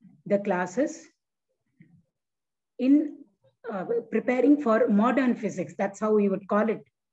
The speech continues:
those days. One of the papers that our final year students had was modern physics, wherein we have quantum mechanics, Einstein's theory of relativity,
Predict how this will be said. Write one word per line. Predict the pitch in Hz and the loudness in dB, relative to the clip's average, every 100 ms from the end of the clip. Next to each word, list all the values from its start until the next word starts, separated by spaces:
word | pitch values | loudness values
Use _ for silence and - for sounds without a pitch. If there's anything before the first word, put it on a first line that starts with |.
| _ _ | _ _
those | 185 185 151 | 0 2 2
days. | 160 165 135 - - _ _ _ | 0 -2 -4 -10 -20 _ _ _
One | 226 240 | -4 -2
of | 262 214 | -2 -2
the | |
papers | 202 208 208 208 180 - - - - | 2 2 2 0 0 -4 -18 -20 -8
that | 175 185 | -4 -2
our | 170 | -4
final | 190 202 226 226 | -4 -2 0 2
year | 202 190 | 2 0
students | - 190 180 180 | -2 -4 -4 -4
had | 170 165 269 - - - | -6 -4 -6 -10 -14 -4
was | 254 | 0
modern | 226 214 226 226 | 2 2 4 2
physics, | 214 180 156 160 - - _ _ _ _ - | 0 -2 -4 -6 -14 -20 _ _ _ _ -14
wherein | 208 220 226 240 208 | 0 2 4 4 4
we | 202 | 2
have | 185 190 185 | 2 -2 -4
quantum | - 180 175 180 | -2 -2 -2 -2
mechanics, | 170 170 180 165 165 170 165 165 - - _ _ - - | -2 -2 -4 -2 -2 -2 -4 -8 -20 -20 _ _ -20 -4
Einstein's | 202 208 208 - 196 180 - | 0 0 0 -2 0 0 -2
theory | - 185 175 180 | 0 0 2 -2
of | 175 | -4
relativity, | 160 165 170 170 165 156 175 175 175 - | -6 -2 -2 -2 -6 -4 -4 -2 -2 -6